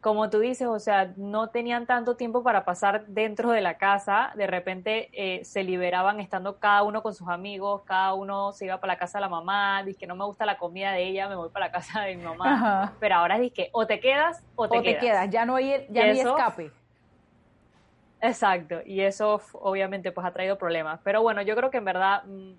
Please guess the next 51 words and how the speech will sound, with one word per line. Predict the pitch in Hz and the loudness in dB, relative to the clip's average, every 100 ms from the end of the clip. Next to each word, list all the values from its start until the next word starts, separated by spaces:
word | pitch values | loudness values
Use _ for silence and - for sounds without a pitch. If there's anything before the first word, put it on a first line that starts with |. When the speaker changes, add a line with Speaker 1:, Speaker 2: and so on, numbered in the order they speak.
| _ - | _ -6
Speaker 1:
más | 214 214 | -4 -4
problemas | 226 226 226 226 226 | -4 -2 -2 -4 -6
ha | |
sido | 220 214 214 _ _ _ _ - | -6 -6 -8 _ _ _ _ -8
bastante | 180 - 190 196 | -8 -6 -6 -8
positivo | 202 185 196 196 196 | -10 -16 -8 -6 -6
porque | 196 170 170 160 156 160 135 - - - | -8 -12 -10 -12 -12 -14 -16 -18 -20 -8
lo | 185 | -4
he | 180 | -4
podido | 185 185 190 | -4 -2 -2
ver | 185 185 | 0 -2
en | 190 | -4
redes | 180 185 185 | -4 -4 -6
sociales, | 180 170 160 165 | -10 -8 -8 -8
que | 165 | -16
mucha | 160 175 175 185 | -14 -14 -10 -10
gente, | 180 175 196 | -8 -6 -2
bueno, | 208 190 | -2 -2
tú | 175 190 | -4 -8
me | 214 | -6
comentabas | 202 175 180 196 | -6 -2 0 0
también, | 190 175 185 | -4 -6 -8
me | 185 | -4
daba | 170 175 | -2 -2
risa | 190 190 220 | -2 -4 -6
los | 208 | -4
TikToks | 185 - 214 208 - | -10 -6 -6 -6 -8
que | 233 | -8
me | 208 | -6
compartías, | 190 175 165 202 196 208 - _ _ _ | -6 -6 -6 -4 -2 -2 -6 _ _ _
que | 202 | -2
habían | 180 180 190 | 0 2 0
familias | 208 185 185 196 214 | 0 -2 -2 -4 -4
que | 254 | 0
se | 233 | 0
Speaker 2:
Exacto, | 269 214 | 2 0
Speaker 1:
unían. | 208 190 202 | 0 -2 0
Speaker 2:
toda | 262 | 0
la | 269 | 0
Speaker 1:
Yo | 202 | 0
sigo | 214 208 | -2 -2
Speaker 2:
familia. | 202 214 | -2 -2
Speaker 1:
una, | - | 0
a | 180 190 | -2 -2
un, | 202 208 202 185 _ _ _ _ _ - | -6 -12 -16 -20 _ _ _ _ _ -4
yo | 220 | 0
sigo | 233 240 | 4 4
un | 247 | 4
dominicano | 262 247 202 - 220 226 247 | 0 0 -6 -2 -2 -2 -4
que | 226 | -6
siempre | - 220 214 226 | -6 -8 -6 -4